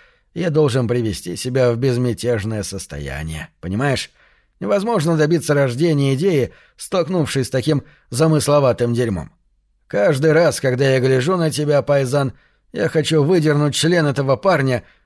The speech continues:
и воткнуть его в дырку, где раньше находился его нос". Вилли поднялся, но чуть не опрокинулся.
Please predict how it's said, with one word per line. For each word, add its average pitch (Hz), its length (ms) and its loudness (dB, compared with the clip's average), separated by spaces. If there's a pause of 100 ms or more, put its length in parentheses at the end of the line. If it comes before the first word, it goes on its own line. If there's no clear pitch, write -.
(120)
и 180 120 -4
воткнуть 175 520 0
его 160 220 2
в 135 80 0
дырку, 147 360 2
где 131 180 0
раньше 151 360 0
находился 135 600 -2
его 131 240 0
нос". 107 320 -8 (680)
Вилли 123 360 0
поднялся, 127 580 -2
но 120 200 -2
чуть 139 260 -6
не 123 140 -2
опрокинулся. 101 760 -4